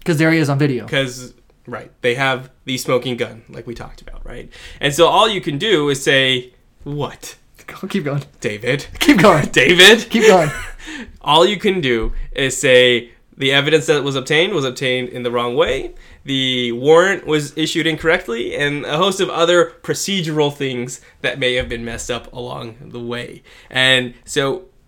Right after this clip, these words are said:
Speaker 2: they have rejected, there was a, a plea, um, uh, that was offered to Kraft
Speaker 1: Mm-hmm.
Speaker 2: and his team, where he would have to admit,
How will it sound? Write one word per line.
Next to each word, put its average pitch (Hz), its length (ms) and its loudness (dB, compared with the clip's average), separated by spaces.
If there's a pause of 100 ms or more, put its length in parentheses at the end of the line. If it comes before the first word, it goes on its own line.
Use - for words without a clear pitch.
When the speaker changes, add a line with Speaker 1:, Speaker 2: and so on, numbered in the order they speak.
(140)
Speaker 2:
they 156 200 2
have 151 240 2
rejected, 156 800 0
there 160 120 4
was 156 160 0
a, 143 360 4 (400)
a 143 100 -6
plea, 165 580 0 (400)
um, 131 680 0 (960)
uh, 135 220 -2
that 139 160 -2
was 147 140 -2
offered 143 440 0
to 147 100 -8
Kraft 131 600 -4
Speaker 1:
Mm-hmm. 139 180 -4 (120)
Speaker 2:
and 131 100 -14
his 123 140 -14
team, 135 460 -6 (440)
where 147 200 4
he 214 240 -6
would 202 200 -2
have 190 280 -4
to 180 140 -4
admit, 143 800 -2